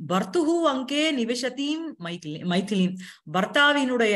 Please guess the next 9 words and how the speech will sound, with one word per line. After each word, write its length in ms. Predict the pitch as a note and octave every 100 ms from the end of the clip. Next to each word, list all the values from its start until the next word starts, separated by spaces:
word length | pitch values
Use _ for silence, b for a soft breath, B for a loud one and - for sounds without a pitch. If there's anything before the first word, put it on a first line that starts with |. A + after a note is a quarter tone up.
| E3
பர்த்தாவான 600 | F3+ F#3+ B3 A#3+ A#3+ A3+
ராமரனுடைய 720 | F3 G#3+ C4+ C4 A#3 A3+ A3+
அங்கம்னா 540 | F#3 G3+ A3+ A3 C4 G#3
மடி, 220 | F3 G3+ - _ _ E3+
உச்சங்கம், 480 | F#3 A#3+ F#3+ D#3 - B B B
அதனோட 300 | F#3+ G3+ G3 F3+
மடியில 500 | F3 A#3+ C#4 C#4 C#4+
நிவிஷதீம் 560 | A3+ A3 A3 A#3+ A#3+ F#3
அப்படியே 280 | D#3+ A#3+